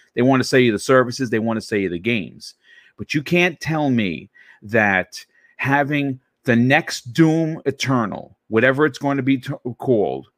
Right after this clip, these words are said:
or the next Fallout New Vegas, or the next Fallout Five, or Elder Scrolls Six, you cannot tell me with a straight face that having that,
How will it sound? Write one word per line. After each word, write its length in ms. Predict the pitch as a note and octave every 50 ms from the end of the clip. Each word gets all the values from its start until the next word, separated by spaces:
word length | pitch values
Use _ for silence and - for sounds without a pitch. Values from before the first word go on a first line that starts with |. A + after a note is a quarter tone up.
| _ _
or 120 | - B2+ B2+
the 120 | A2 A#2
next 440 | A2+ A#2 B2+ C#3+ - - - - -
Fallout 640 | - - - C3+ C3+ C3+ C3+ A2 A#2+ B2 B2 -
New 240 | - C3 B2+ C3 B2
Vegas, 720 | A2 G#2+ A#2+ A#2 A2+ A2 G2 - - - - - - - - -
or 280 | B2 A#2+ A#2 A#2 A#2
the 120 | A2 A2+ A2
next 300 | A2+ B2 B2+ B2 - -
Fallout 580 | - _ - C3 B2+ B2+ A#2+ A#2 A2+ A2+ G#2 -
Five, 460 | _ - G#2+ G2 F#2 D#2+ B1 C2+ - -
or 240 | - - A#2 A2+ A#2 -
Elder 320 | B2+ B2+ C3+ C#3+ B2+ C3+
Scrolls 560 | B2+ B2+ - - - C3+ B2 A#2+ A#2+ A#2+ A#2
Six, 560 | - - - - A#2 - - _ - - - - _ - - _ _
you 200 | - C3 E3+ G3
cannot 680 | - - - F#3 F3+ F3 E3+ E3 E3 E3 E3+ D3+ - -
tell 280 | - E3 D#3+ D#3 D3+
me 240 | B2+ G2 D#2 C2 - _ _ _ _ _ _ _ _ -
with 160 | A#2 G#2+ -
a 60 | G#2
straight 400 | F#2 - - - A#2+ B2+ D#3+ F#3
face 680 | - - - D#3+ A#2 - - - - - - - - - _ _ _ _ _ _ _ _ _ _
that 180 | - A2+ G#2+ G2+
having 580 | - - B2 D3 D#3+ E3 D#3+ F3 D#3 C3+ A#2 G2+
that, 360 | G2 A2+ B2 C#3 E3 F3 D#3